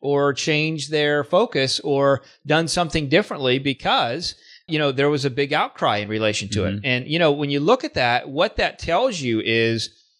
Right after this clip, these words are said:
Speaker 1: that as we demand it, companies will move to it. And I think that's kinda what you're speaking to, is the idea of natural therapies. You're hearing more and more about the idea of being natural, being natural, being natural.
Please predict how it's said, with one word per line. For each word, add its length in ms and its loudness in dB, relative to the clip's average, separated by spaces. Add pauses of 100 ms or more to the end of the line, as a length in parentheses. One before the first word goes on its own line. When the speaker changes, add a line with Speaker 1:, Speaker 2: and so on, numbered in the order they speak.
(180)
Speaker 1:
that 240 -2
as 260 -2
we 160 -2
demand 640 0
it, 320 -4 (320)
companies 500 0
will 120 -2
move 320 0
to 240 2
it. 260 -8 (380)
And 320 0
I 60 0
think 180 -2
that's 160 2
kinda 180 -2
what 120 2
you're 100 -4
speaking 380 -2
to, 100 2
is 120 -2
the 100 4
idea 200 2
of 80 -6
natural 380 -2
therapies. 400 -2
You're 80 -4
hearing 400 2
more 240 0
and 100 -4
more 420 0 (220)
about 240 2
the 140 -2
idea 420 0
of 240 -2
being 220 -2
natural, 380 0
being 200 -2
natural, 360 0
being 240 -2
natural. 580 -2